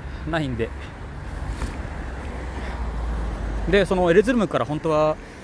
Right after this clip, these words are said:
ジョージアに直で行ければよかったんですが、なぜか行けず、「バスないよ」って言われちゃって、じゃあどこから行けるんだって聞いたら、なんだっけな、えー、トラブゾンという町から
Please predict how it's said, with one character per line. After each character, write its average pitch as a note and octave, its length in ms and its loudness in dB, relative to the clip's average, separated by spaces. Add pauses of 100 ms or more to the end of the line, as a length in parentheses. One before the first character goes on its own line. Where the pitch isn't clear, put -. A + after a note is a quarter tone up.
(200)
ジ D#3 120 2
ョ F#3 60 6
ー - 40 2
ジ D3 120 2
ア B2+ 40 4
に A#2 80 0
直 - 240 2
で C3 100 4
行 A#2+ 100 2
け E3+ 60 4
れ E3+ 80 10
ば B2+ 100 6
よ C#3 80 6
か C#3+ 80 6
っ - 40 4
た A#2+ 140 0
ん A2 80 -2
で A#2 60 -2
す - 140 -6
が、 A2+ 120 4
な D#3+ 120 2
ぜ D#3 100 0
か G#2+ 140 0
行 A2 120 -4
け D#3+ 200 4
ず、 D#3 240 2
「バ G#3 100 6
ス E3 120 0
な F3 100 6
い F3 60 4
よ」 B2+ 120 4
っ - 20 0
て - 100 -8
言 A2+ 80 2
わ A2 80 4
れ A2 40 -2
ち - 60 -8
ゃ - 40 -2
っ - 20 -4
て、 A#2 280 0 (1200)
じ D#3 80 2
ゃ - 20 4
あ - 20 0
ど F#3+ 80 4
こ G3+ 80 6
か - 80 4
ら C#3+ 60 8
行 C3 100 4
け D#3+ 60 4
る D#3+ 80 6
ん D#3 40 2
だ C3+ 100 4
っ - 40 -2
て A2+ 80 -8
聞 C#3 80 -4
い C3+ 40 -2
た C#3 100 -2
ら、 G#2+ 300 0
な C3 80 -4
ん - 20 -2
だ A2+ 80 -2
っ - 20 -6
け - 100 -8
な、 G2+ 120 -4 (680)
え G#2 380 -6
ー、 - 20 -16
ト D#3 60 -2
ラ G3+ 100 6
ブ F#3 80 2
ゾ B2 120 0
ン G2 60 -4 (1600)
と C#3+ 80 0
い C#3 60 2
う C#3+ 40 2
町 C3+ 220 -2
か C3 120 4
ら G#2 100 0